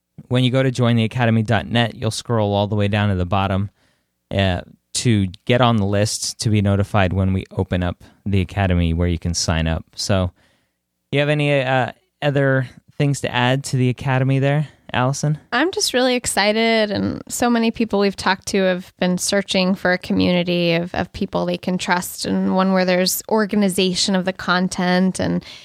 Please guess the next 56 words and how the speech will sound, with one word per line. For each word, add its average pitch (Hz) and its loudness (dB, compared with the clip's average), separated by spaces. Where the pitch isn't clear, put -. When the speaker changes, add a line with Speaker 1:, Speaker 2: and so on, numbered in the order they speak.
Speaker 2:
gets - -2
you 214 2
what 208 -2
you 208 2
need 185 2
really 190 2
quickly 185 0
and 170 -2
without 190 2
a 185 0
lot 180 0
of 185 -2
searching 185 -2
around. 175 2
So 180 0
we're 285 0
really 302 2
excited 208 -2
to 226 2
build 196 0
this 202 -6
community 190 2
and 180 2
continue 190 -2
to, 180 0
to 190 -4
give, 185 0
uh, 180 0
back 185 -2
to - -4
you 233 0
guys 214 0
and 175 -2
to 202 -6
try 196 0
to 180 2
bring 196 0
you 190 2
the 180 0
best 180 -2
and 180 -2
most 190 2
up-to-date 180 -2
information 180 0
that 175 0
we 185 2
can 175 0
in, 175 -2
in 180 0
your 180 2
path - -2
to 190 -4
becoming 180 -2
a 180 2
physician 175 0
and, 180 2